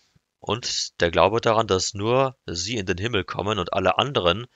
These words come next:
in die Hölle gehen. Das heißt, alle gehen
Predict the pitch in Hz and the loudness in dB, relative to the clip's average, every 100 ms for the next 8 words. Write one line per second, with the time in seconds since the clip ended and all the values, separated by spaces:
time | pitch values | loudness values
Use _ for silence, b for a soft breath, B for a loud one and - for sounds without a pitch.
0 | _ _ _ _ - 87 85 98 117 87 | _ _ _ _ -16 -10 -4 0 2 2
1 | 85 98 113 85 90 90 - - - - | 2 0 -2 2 4 4 2 -6 0 2
2 | 110 110 95 98 101 | 2 0 -2 -2 -4